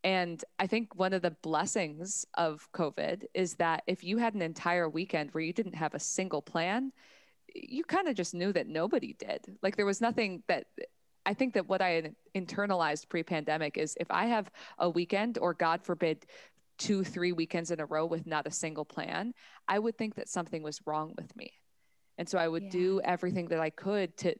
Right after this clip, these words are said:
Speaker 1: to make plans and to ensure that I was still connected to people. But when those large swaths of time would go by without plans during covid,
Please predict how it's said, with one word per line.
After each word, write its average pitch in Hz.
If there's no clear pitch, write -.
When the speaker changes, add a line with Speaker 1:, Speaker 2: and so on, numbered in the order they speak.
Speaker 1:
to 185
make 175
plans 147
and 151
to 156
ensure 185
that 175
I 165
was 156
still 165
connected 160
to 156
people. 156
But 180
when 185
those 208
large 180
swaths 170
of 160
time 202
would 175
go 156
by 156
without 156
plans 165
during 156
covid, 190